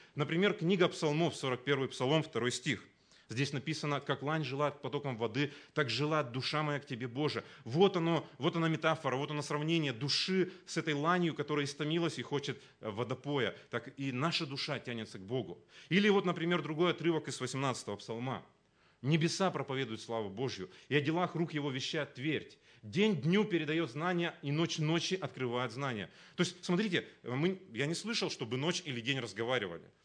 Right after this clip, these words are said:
Здесь написано, что они говорят. «Нет языка, нет наречия, где не слышался бы голос их». То есть это всё образы, это всё олицетворение.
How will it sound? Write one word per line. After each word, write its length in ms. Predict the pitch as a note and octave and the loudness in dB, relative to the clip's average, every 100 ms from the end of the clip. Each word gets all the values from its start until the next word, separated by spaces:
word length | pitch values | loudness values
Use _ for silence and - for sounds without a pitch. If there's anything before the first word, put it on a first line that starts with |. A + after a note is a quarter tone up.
| _ | _
Здесь 340 | A2+ G#2 A3 G3 | -6 0 0 0
написано, 460 | A3 - - D3 | -4 -4 -4 -4
что 420 | D3 C3+ A#2+ B2 - | -4 -2 -2 -4 -6
они 200 | G#2+ G#2+ | -6 -4
говорят. 480 | A#2+ D#3+ F#3 - - _ - - - | 0 2 2 0 -8 _ -20 -18 -4
«Нет 360 | C3 F#3+ G#3+ | 4 6 6
языка, 380 | E3 C#3+ C#3 D3+ | 2 -2 0 0
нет 180 | D3+ C#3 | 0 -2
наречия, 460 | C#3 D#3+ D#3 D3 - - - | 0 2 2 0 0 -12 -8
где 160 | A#2 D3 | -2 -2
не 80 | |
слышался 420 | C3+ D#3+ E3 D3+ C#3+ | 0 0 0 -2 -4
бы 100 | C3 | -4
голос 480 | G#2+ D#3+ E3+ E3 - | 0 4 4 2 -2
их». 220 | F3+ A2+ - _ - - | -4 -6 -10 _ -20 -4
То 80 | E3+ | -2
есть 120 | - - _ _ | -2 -8 _ _
это 240 | G3 G#3+ E3+ | 4 6 4
всё 400 | - C#3 E2+ - _ _ - | 2 -2 -4 -6 _ _ 4
образы, 560 | F3 F3+ C#3+ A2 F2+ - - | 6 6 4 0 -8 -12 -2
это 180 | D#3 F3 | -2 0
всё 320 | - F#3 F#3+ | 4 4 4
олицетворение. 920 | D#3 D#3+ E3 C#3 D3+ D#3+ D3 G#2+ D#2+ | 0 -2 -2 -2 2 2 2 -2 -6